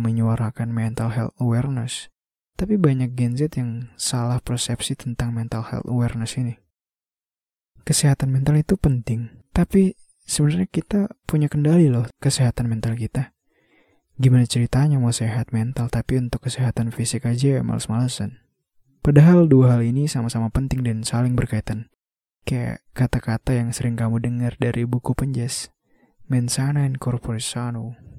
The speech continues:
Di dalam tubuh yang sehat, terdapat jiwa yang kuat. Ya, eh, makanya kita harus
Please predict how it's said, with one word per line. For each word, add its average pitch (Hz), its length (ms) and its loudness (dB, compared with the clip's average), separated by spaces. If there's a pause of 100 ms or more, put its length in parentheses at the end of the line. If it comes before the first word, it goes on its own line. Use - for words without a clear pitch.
(680)
Di 131 80 0
dalam 123 320 0
tubuh 123 240 2
yang 120 240 -2
sehat, 135 400 -2 (160)
terdapat 123 480 0
jiwa 113 320 0
yang 98 80 -6
kuat. 104 240 -6 (560)
Ya, 123 320 -2
eh, 110 280 -4
makanya 135 440 -4
kita 135 320 0
harus 123 240 -2